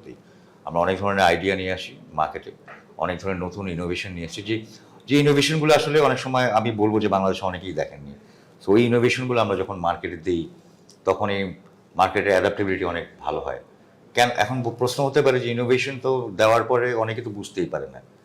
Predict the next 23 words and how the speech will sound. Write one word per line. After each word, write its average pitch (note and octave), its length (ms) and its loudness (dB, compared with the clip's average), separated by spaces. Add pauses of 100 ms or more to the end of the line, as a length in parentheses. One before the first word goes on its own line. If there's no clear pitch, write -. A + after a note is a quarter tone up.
(420)
কিন্তু G2+ 220 -4
আমরা A2 200 2
আগে A#2+ 140 2
কাস্টমার A2+ 420 2
জার্নিটা G2 320 0
চিন্তা D#2 300 -8
করি D2 160 -8
যে D2+ 120 -14
কাস্টমার A2 720 -2
কনভেনিয়েন্স G2 580 -6
কোনটা E2 260 -12
হবে, - 200 -20 (640)
কাস্টমারের C#3+ 460 2
কথা C#3 180 0
চিন্তা C3 300 -2
করে C#3+ 260 2
ইনোভেশনগুলো B2+ 600 0
দিই, A2+ 320 -2 (320)
যাতে F#2+ 180 2
সহজে B2 560 2
কাস্টমার G#2 420 0
ওইটা F2+ 160 0
গ্র্যাব D2 200 0